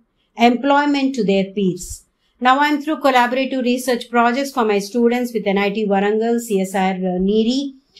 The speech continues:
and we are trying to publish through pre-reviewed journals. Through this profession, I had an opportunity to continue my interactions with eminent professionals from industry, research, and academics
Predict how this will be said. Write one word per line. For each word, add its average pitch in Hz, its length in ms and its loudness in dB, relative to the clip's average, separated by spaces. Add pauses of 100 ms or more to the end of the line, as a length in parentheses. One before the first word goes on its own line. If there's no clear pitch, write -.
(140)
and 233 160 2
we 254 80 4
are 254 100 0
trying 294 300 2
to 285 120 -2
publish 233 440 0
through 240 300 -4
pre-reviewed 220 960 0
journals. 190 720 0 (520)
Through 330 200 2
this 392 200 4
profession, 277 520 0
I 233 140 4
had 254 240 2
an 240 120 0
opportunity 254 720 -2
to 247 120 -6
continue 294 1200 0
my 233 360 2
interactions 226 840 -2
with 220 160 0 (340)
eminent 277 420 2
professionals 262 760 0
from 220 220 0
industry, 226 580 -2
research, 240 440 0
and 202 140 0
academics 202 540 -2